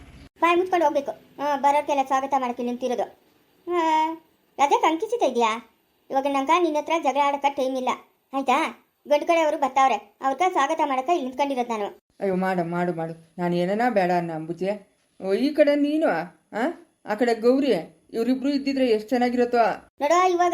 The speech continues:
Speaker 1: ನಾನು ಮುಚ್ಚಿಟವಾಗಿ ರೆಡಿಯಾಗಿ ಬಂದಿದ್ದೀನಿ. ಕೋಪ ಮಾಡ್ಕೊಳಕ ನಂಗೆ ಮನ್ಸಿಲ್ಲ. ಸುಮ್ಮನೆ ಯಾರ್ಯಾರ ಹೆಸರು ಹೇಳಿ ನಂಗೆ ಪಿತ್ತ ನೆತ್ತಿಗೆ ಏರ್ಸ್ಬೇಡ. ಬಾಯ್ ಮುಚ್ಕೊಂಡು ಒಳಕ್ ಹೋಗು.
Speaker 2: ಓ, ಚೆನ್ನಾಗ್ ಕಾಣಿಸ್ತಾ ಇದೆಯಾ?
Speaker 1: ಹೌದೇನಾ?
Speaker 2: ಹ್ಞೂ, ಚೆನ್ನಾಗ್ ಕಾಣಿಸ್ತಾ ಇದೆಯಾ ಬಿಡು. ಹೂವಾಗಿ ಹೂವ ಮುಟ್ಕೊಂಡು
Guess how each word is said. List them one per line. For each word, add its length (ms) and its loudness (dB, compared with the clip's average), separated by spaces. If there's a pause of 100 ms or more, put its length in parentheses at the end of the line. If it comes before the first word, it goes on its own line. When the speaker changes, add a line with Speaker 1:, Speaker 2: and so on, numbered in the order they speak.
(160)
Speaker 1:
ನಾನು 400 0
ಮುಚ್ಚಿಟವಾಗಿ 520 0
ರೆಡಿಯಾಗಿ 420 0
ಬಂದಿದ್ದೀನಿ. 800 -2
ಕೋಪ 300 0
ಮಾಡ್ಕೊಳಕ 480 0
ನಂಗೆ 300 -2
ಮನ್ಸಿಲ್ಲ. 440 2 (600)
ಸುಮ್ಮನೆ 420 2
ಯಾರ್ಯಾರ 320 2
ಹೆಸರು 240 0
ಹೇಳಿ 360 0
ನಂಗೆ 300 0
ಪಿತ್ತ 220 -2
ನೆತ್ತಿಗೆ 320 0
ಏರ್ಸ್ಬೇಡ. 260 -4 (400)
ಬಾಯ್ 260 2
ಮುಚ್ಕೊಂಡು 400 2
ಒಳಕ್ 160 2
ಹೋಗು. 400 -8 (320)
Speaker 2:
ಓ, 80 2
ಚೆನ್ನಾಗ್ 380 0
ಕಾಣಿಸ್ತಾ 340 0
ಇದೆಯಾ? 420 2
Speaker 1:
ಹೌದೇನಾ? 840 0 (340)
Speaker 2:
ಹ್ಞೂ, 300 0
ಚೆನ್ನಾಗ್ 320 -2
ಕಾಣಿಸ್ತಾ 300 -2
ಇದೆಯಾ 180 -2
ಬಿಡು. 160 -8
ಹೂವಾಗಿ 560 -2
ಹೂವ 120 -4
ಮುಟ್ಕೊಂಡು 440 -6